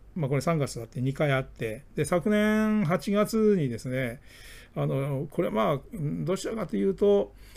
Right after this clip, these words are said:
その、フラッシュクラッシュみたいな感じで、あの、本当にもう一、二分でピョーンとこう、急落することがあって、ちょっとイレギュラーだったんですけど、その時もやっぱりね、千六百七十ドル台なんですよ。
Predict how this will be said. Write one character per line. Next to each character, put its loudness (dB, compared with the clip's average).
そ -4
の、 0
フ 0
ラ 6
ッ 2
シ -4
ュ -20
ク -4
ラ 2
ッ 0
シ -2
ュ 2
み 0
た 2
い 4
な 0
感 -2
じ -4
で、 0
あ -2
の、 -2
本 -4
当 -4
に 2
も 0
う 0
一、 0
二 6
分 2
で 4
ピ -6
ョ 0
ー 2
ン 2
と -6
こ 2
う、 -20
急 0
落 0
す -6
る 0
こ 2
と 0
が -2
あ -2
っ -2
て、 -6
ち -4
ょ 0
っ -4
と 0
イ 4
レ 4
ギ 4
ュ 4
ラ 4
ー 0
だ -4
っ -8
た -10
ん -8
で -8
す -14
け -4
ど、 -4
そ 2
の 4
時 2
も 4
や 0
っ -10
ぱ -4
り -2
ね、 -2
千 0
六 0
百 0
七 2
十 2
ド 2
ル 0
台 -4
な -2
ん 0
で -6
す -14
よ。 -6